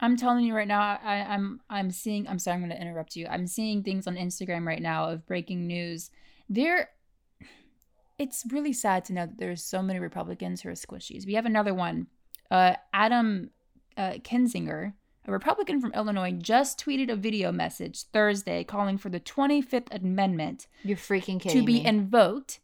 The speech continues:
Speaker 1: and President Trump to be removed from office.
Speaker 2: They can't deal with the dude for thirteen days. Do you know why?
Speaker 1: Kin-
Speaker 2: They're scared.
Speaker 1: I know.
Speaker 2: They're s-
Speaker 1: Kinzing-, Kinzinger said, I'm gonna, sorry, I'm gonna finish real fast. Kinzinger said that yesterday it became evident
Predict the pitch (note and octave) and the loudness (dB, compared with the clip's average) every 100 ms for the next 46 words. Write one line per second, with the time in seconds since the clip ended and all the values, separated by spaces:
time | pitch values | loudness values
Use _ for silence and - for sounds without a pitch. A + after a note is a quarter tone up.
0 | _ - - - F#4 D#4+ F#3 G#3+ - C4+ | _ -20 -6 0 4 4 2 0 -2 4
1 | C4 D4 B3+ - A3+ A3 A#3+ G#3+ G#3+ G#3 | 4 4 -2 0 0 0 -4 -2 0 2
2 | G#3 A#3 B3 A#3+ - - G#3+ - G3+ G3 | 2 4 2 0 -4 -4 -4 6 8 8
3 | - F3 - - - - _ _ _ _ | 4 -6 -8 -10 -12 -16 _ _ _ _
4 | _ _ _ G#3+ A#3+ A3+ G3 G3 G#3 G#3+ | _ _ _ 0 2 2 4 4 4 2
5 | G3+ G#3+ G#3+ G3 - F#3+ - G#3 G3+ G3 | 2 2 0 -4 -2 -2 0 0 2 2
6 | G#3 - G#3 G#3 G3 F#3+ A3 C4 - - | 0 0 -2 0 2 2 2 -2 -8 -6
7 | D4 - A3 A3+ - C4 B3 G3 F#3+ _ | -6 -4 -4 -4 -2 0 2 2 -2 _
8 | G#3 G#3 F#3+ F#3+ - E4 D#4+ D4 - A#3+ | -2 2 2 0 2 4 4 0 0 0
9 | C#4+ D#4+ C4 G#3 F#3+ - F#3+ F#3 G3 F#3 | 0 4 4 4 0 0 0 0 0 0
10 | F3+ F3 F3 F#3+ F#3 F#3 F#3+ F3+ F#3 F#3 | -2 -2 -2 -2 -4 -4 -4 -2 -4 2
11 | F3+ E3+ - - C#4 C#4 B3+ G3+ - F#3+ | 2 2 -2 2 4 6 2 -2 0 0
12 | F3 F3+ F#3+ G#3 - G3+ F3+ E3 - - | 0 -2 0 2 0 -2 -2 -2 -6 -18
13 | - G#3 G3 G#3 G3+ G3 - A#3+ C#4+ D4 | -10 -4 -4 0 0 0 2 2 2 0
14 | D4 | 0